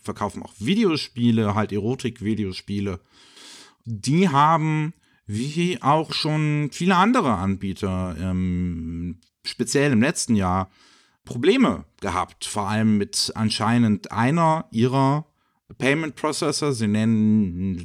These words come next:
nicht welchen, die halt meinten, ey, ihr habt da, äh, Sachen, die wir nicht gut finden, verkauft ihr da und wir wollen nicht mehr, dass, also entweder, entweder ihr schmeißt es runter o-,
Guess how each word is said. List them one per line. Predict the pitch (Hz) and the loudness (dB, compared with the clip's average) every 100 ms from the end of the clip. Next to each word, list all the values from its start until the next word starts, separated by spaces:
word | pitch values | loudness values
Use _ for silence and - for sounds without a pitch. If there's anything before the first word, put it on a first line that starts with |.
| 98 | -2
nicht | 120 175 139 | -2 -2 0
welchen, | 131 - 190 208 _ _ _ _ _ _ - | 0 0 -4 -6 _ _ _ _ _ _ -2
die | 117 | 2
halt | 117 127 120 | 4 2 2
meinten, | 110 123 135 147 147 139 | 2 2 0 -4 -4 -4
ey, | - 131 151 180 196 _ _ _ _ | -2 0 0 -2 -4 _ _ _ _
ihr | 123 113 | 0 2
habt | 143 - - | 0 -2 0
da, | 135 131 127 123 123 120 - 117 117 113 110 | 4 6 6 6 4 0 -2 0 2 2 2
äh, | |
Sachen, | 107 131 131 143 | 2 0 0 -4
die | 127 120 | -4 -2
wir | |
nicht | 131 120 - | 0 0 -4
gut | 135 | -16
finden, | - 196 202 180 190 | -2 0 2 0 -4
verkauft | 185 - 185 190 202 - | -4 -8 -4 0 -2 2
ihr | 190 | 4
da | 190 202 220 - _ _ _ | 6 4 2 -4 _ _ _
und | 226 180 147 131 | -6 -4 -2 -4
wir | 135 | -2
wollen | 135 151 170 156 151 | 0 2 2 0 0
nicht | 165 - _ | -2 -6 _
mehr, | 139 139 147 147 143 135 - _ _ - _ - | -2 0 2 2 0 -4 -16 _ _ -20 _ -2
dass, | 143 131 - - | 0 0 -6 -4
also | 127 117 123 | -2 0 0
entweder, | 127 135 139 143 147 147 151 160 _ _ _ _ _ - | 0 -2 -4 0 2 2 0 -4 _ _ _ _ _ -2
entweder | 135 139 156 151 | -2 0 2 4
ihr | 131 | 4
schmeißt | - 147 147 156 151 | 2 2 2 2 -2
es | 131 | -2
runter | 127 156 220 233 240 208 | 0 4 4 6 4 2
o-, | 107 110 139 | -2 -2 0